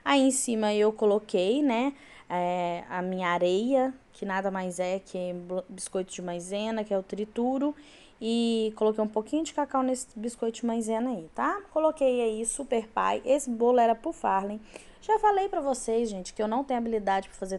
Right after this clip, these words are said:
topper. Olha o tamanho dessa escrita aí, Super Pie. <laughs> Tamanho do bolo, né, gente? Mas eu não ia colocar, mas a Yasmin falou, "Tem que colocar, eu quero, é bem grande, que não sei o quê." Então, coloquei bem grande do jeitinho que ela pediu,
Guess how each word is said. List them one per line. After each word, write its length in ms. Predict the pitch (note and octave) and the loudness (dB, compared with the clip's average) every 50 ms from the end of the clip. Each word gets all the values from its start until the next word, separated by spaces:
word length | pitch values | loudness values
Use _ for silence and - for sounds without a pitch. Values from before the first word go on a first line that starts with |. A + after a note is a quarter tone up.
| - - | -6 -4
topper. 360 | F3+ F3 F3 F3+ - F#3+ F#3 - - - - - - | -4 -4 -4 -4 -6 -10 -12 -12 -18 -20 -20 -4 6
Olha 260 | - A#3 C#4 E4 F4 | 8 8 8 8 6
o 20 | |
tamanho 560 | - - E4+ E4+ E4 C#4+ C#4 C4+ C#4 C#4 C#4 | 8 8 8 8 8 6 4 6 6 4 6
dessa 280 | A#3 B3+ B3+ B3 C#4 B3+ - - - | 6 6 4 4 2 -2 -4 -10 -16
escrita 540 | - - - - - - A#3+ A#3 A#3 A#3+ A3 | -12 -10 -10 -8 -2 0 0 0 2 2 0
aí, 120 | F#3 F3 | 0 0
Super 460 | - - - - C#4+ - C4+ C4 A#3+ | -2 -2 -2 -2 0 2 2 2 2
Pie. 340 | - - E3+ E3 E3+ G#3 G#3+ - - - - - C5+ - - - | 2 0 0 2 2 2 0 0 -8 -20 -4 -2 -2 -2 0 -4
<laughs> 400 | C5 - - - - - - - - | -4 -4 -4 -12 -12 -12 -14 -6 0
Tamanho 400 | - E4+ D4+ C#4+ C#4+ C#4+ D4 C#4+ | 2 4 6 6 6 6 4 4
do 160 | B3+ C#4 C#4 | 2 2 2
bolo, 440 | B3 G#3+ G3 G3 F#3+ F#3 F#3 F#3 F#3 | 2 4 4 4 4 4 2 0 0
né, 240 | F#3+ G3 G3 G3+ | 0 0 0 2
gente? 500 | G3+ G3 F#3+ F#3 G3+ G#3 - - - A3+ - - - - - - - - - _ | 0 0 0 0 -2 -2 -2 -4 -4 -6 -6 -12 -20 -20 -20 -20 -20 -20 -16 _
Mas 220 | - A#3 A#3+ B3 A#3+ | 0 2 2 4 6
eu 100 | B3 B3 | 6 6
não 160 | B3+ C#4 D4+ | 6 6 6
ia 200 | D#4 D4+ D4 C#4+ | 6 6 4 6
colocar, 440 | C4+ B3+ A#3+ A#3+ A#3+ - G#3+ A3 A#3 | 6 6 6 6 6 8 8 8 8
mas 160 | A#3 A3+ G#3+ | 6 4 2
a 60 | G#3 | 2
Yasmin 320 | F#3+ G3 F#3+ F#3 F#3 F#3 F3+ | 2 4 2 2 0 -2 -6
falou, 220 | - F#3 F3 E3+ | -4 -4 -4 -4
"Tem 200 | - - E3+ A#3 | -4 -4 -8 -8
que 120 | C4 - | -8 -6
colocar, 580 | - - A#4+ B4+ C#5 C5+ - - F4+ G4 A4+ F#4 | -2 2 2 4 2 2 2 2 2 4 4 4
eu 100 | A#3+ A3+ | 2 2
quero, 280 | A3+ - F3+ E3+ F3+ F3+ | 0 0 0 0 0 0
é 40 | |
bem 220 | F3+ F#3 G#3 D4 G4+ | 0 0 -2 -2 -2
grande, 480 | - C#4 A3+ G#3+ C4+ D#4+ B3+ F#3 F#3 | 0 0 2 2 0 0 -2 -6 -6
que 60 | F#3 F#3+ | -8 -8
não 100 | G3 G3+ | -10 -8
sei 160 | - G#3+ A#3 | -8 -8 -8
o 40 | A#3 | -8
quê." 180 | - - G#3 | -6 -4 -4
Então, 340 | A#3+ A#3 A3+ A3+ B3 D#4+ E4+ - _ - - | -4 -4 -4 -4 -4 -4 -6 -8 _ -20 -18
coloquei 560 | - - A#3 A#3+ A#3+ A#3 - A3+ G#3+ G#3 G3+ F#3+ | -8 -4 -2 -2 -2 -2 -2 -2 -2 0 -2 -4
bem 260 | F3+ G3 G#3+ B3+ B3 | -4 -2 -2 0 -2
grande 340 | G#3 F#3+ F#3+ F#3+ F#3+ F#3 F#3 | -2 -2 -4 -4 -6 -10 -10
do 120 | F3+ F#3 | -12 -8
jeitinho 440 | F#3 F#3 F#3 F3+ - - - G3 G3 | -8 -8 -8 -8 -10 -12 -12 -12 -8
que 80 | - | -6
ela 160 | F#3+ F#3 F#3+ G3 | -4 -4 -4 -6
pediu, 480 | - - C#4 C4 - F3 E3 D#3 E3 | -6 -8 -10 -10 -10 -16 -16 -18 -18